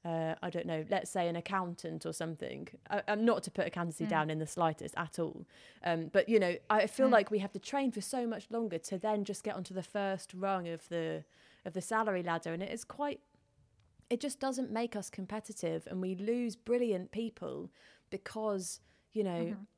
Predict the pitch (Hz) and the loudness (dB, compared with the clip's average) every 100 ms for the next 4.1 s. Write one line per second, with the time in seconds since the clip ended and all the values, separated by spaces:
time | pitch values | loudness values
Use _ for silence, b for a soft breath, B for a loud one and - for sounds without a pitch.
0 | - 202 - 269 247 214 196 185 185 196 | -6 -4 -2 -2 -2 -6 -2 -2 -2 -4
1 | - 233 247 254 - 233 254 196 202 - | -8 -8 -6 -8 -4 -4 -2 -4 -6 -6
2 | 196 196 185 196 196 220 311 294 - - | -4 -2 -2 -6 -6 -6 -2 -2 -4 -10
3 | _ b b b 196 190 190 202 220 220 | _ b b b 0 2 0 0 0 2